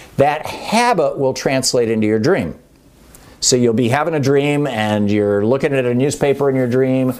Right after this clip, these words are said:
or you're looking at a sign on a store, and then you look away, and when you look back, it'll be different in your dream.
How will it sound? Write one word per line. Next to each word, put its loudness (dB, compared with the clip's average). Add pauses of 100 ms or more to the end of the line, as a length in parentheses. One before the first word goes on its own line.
(200)
or 2
you're 2
looking 0
at 0
a 0
sign 0
on 0
a -2
store, 0 (560)
and 2
then 2
you 2
look 0
away, 2
and -2
when 0
you 2
look -2
back, -2
it'll 0
be -2
different -4 (140)
in 2
your 0
dream. -2